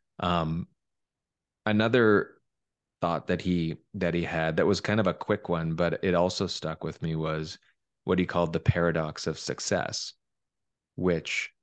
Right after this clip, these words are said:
he was talking about ups and downs in life. I think the question he was asked was like, "Can you talk about a bit of the ups and downs you've gone through?" And he's gone through a lot. We all have. And I think the crux of his point is that we all have and we all will.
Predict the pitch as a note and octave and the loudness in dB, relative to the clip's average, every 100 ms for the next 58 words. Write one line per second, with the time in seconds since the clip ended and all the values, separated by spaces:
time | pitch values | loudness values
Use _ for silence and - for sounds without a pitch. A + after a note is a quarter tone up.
0 | _ _ _ _ _ _ _ _ _ _ | _ _ _ _ _ _ _ _ _ _
1 | _ _ _ _ A2 A#2 G2+ - A#2 B2 | _ _ _ _ 0 2 2 2 0 2
2 | G#2+ F#2+ F2 F2 - F2 E2+ E2+ D#2+ D#2 | 4 4 2 0 0 2 2 2 0 -2
3 | D#2+ D#2+ D2+ E2+ F2+ F2+ - - F2+ - | -2 -4 -4 -2 0 0 0 0 -2 0
4 | E2 E2 D#2 D#2+ D#2 D#2 E2 D#2 D#2+ - | -2 0 0 0 -2 -4 -6 -4 -4 -2
5 | E2 D2+ F2 E2+ F2+ E2 D#2+ D2+ E2+ D#2+ | -4 -2 -2 -2 0 0 0 0 0 0
6 | D2+ D#2+ D#2+ - - D#2+ D#2+ D#2+ D#2 D2 | -4 -4 -4 -4 -4 -2 0 0 -2 -4
7 | D2+ D#2+ D#2 D2+ D#2+ D#2+ F2 F2 D#2+ D#2 | -4 -2 -4 -4 -4 0 -2 0 -2 -2
8 | E2+ E2 D2+ D#2+ - - D#2+ D2+ D2 F#2 | 0 0 0 -6 -10 -4 -2 -2 -2 -2
9 | - - - F#2 D#2+ F2+ - E2 C2+ B1+ | -6 -16 -2 2 4 4 2 -2 -2 -6
10 | A2+ _ - _ - F#2+ F2 - G2 - | -8 _ -20 _ -2 0 0 0 -2 -2
11 | - _ _ _ - G#2 - B2 A#2+ - | -16 _ _ _ -4 -2 0 0 0 2
12 | F#2+ A#2 A#2+ - F#2+ E2+ F2+ E2 F2 F2+ | 2 2 0 0 0 0 0 0 0 2
13 | E2+ F2 E2+ F2 E2+ F2 E2+ E2+ E2 E2 | 2 4 2 0 -2 -2 -4 -2 0 0
14 | E2 F#2+ A#1 C2+ F#2+ | 2 2 2 -2 -8